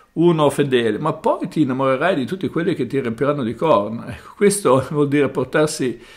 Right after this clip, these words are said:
i fantasmi del passato nel presente. E il secondo... Eh, <clears throat> possiamo dire, il secondo grave errore che le donne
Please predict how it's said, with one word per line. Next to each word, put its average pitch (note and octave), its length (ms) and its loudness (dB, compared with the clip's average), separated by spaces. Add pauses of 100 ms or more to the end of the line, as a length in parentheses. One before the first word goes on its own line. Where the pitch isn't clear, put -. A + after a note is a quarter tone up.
(240)
i D3+ 80 -6
fantasmi C#3+ 680 4
del B2+ 160 0
passato C3 440 -2
nel C#3 180 -6
presente. C3 680 -8 (1600)
E D3 760 2
il D3 140 2
secondo... C3+ 880 2 (580)
Eh, C3+ 640 0 (160)
<clears throat> F3+ 480 4
possiamo D3 400 0
dire, C#3 420 6
il B2 100 2
secondo C3+ 960 4 (1900)
grave D3+ 440 4
errore B2 640 6
che B2+ 120 -4
le A#2+ 140 0
donne A#2+ 640 2